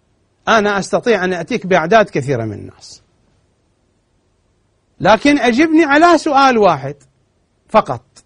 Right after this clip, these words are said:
السؤال: هذه القراءات الخاطئة خاطئة أو صحيحة؟ إذا خاطئة، إذا لا حجية لك. إذا هي صحيحة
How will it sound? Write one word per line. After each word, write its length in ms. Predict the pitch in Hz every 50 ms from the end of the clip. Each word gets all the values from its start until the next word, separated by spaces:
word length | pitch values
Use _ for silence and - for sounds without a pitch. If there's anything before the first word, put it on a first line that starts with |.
| _ _ _ _ _ _ _ _
السؤال: 560 | 185 185 - - 196 - - 160 151 127 117 120 - _ _ _ _ _ _ _ _ _ _ _ _
هذه 440 | - 175 214 240 240 220 220 185 190
القراءات 680 | 175 151 - 175 170 180 180 180 165 214 233 233 - -
الخاطئة 640 | 196 147 - - 180 175 156 - 147 135 135 139
خاطئة 560 | 127 - 202 214 247 262 254 269 277 269 269 277
أو 180 | 233 233 202
صحيحة؟ 540 | 151 - 160 127 147 139 117 101 117 135 - _ _ _ _ _
إذا 220 | 190 190 233 240 220
خاطئة، 720 | - - 262 254 247 247 233 202 170 214 220 220 226 247
إذا 160 | 254 262 262
لا 180 | 254 254 277 247
حجية 480 | - 254 240 190 185 220 226 214 196 - 214
لك. 340 | 202 185 180 _ _ _ _ _ _ _ _ _ _ _ _ _ _ _ _ _ _ _ _ _ _ _ _ _ _ _ _ _ _ -
إذا 300 | 208 214 233 233 214 226
هي 200 | 277 294 262 247
صحيحة 760 | - - 233 214 262 285 269 - - 240 233 240 240 247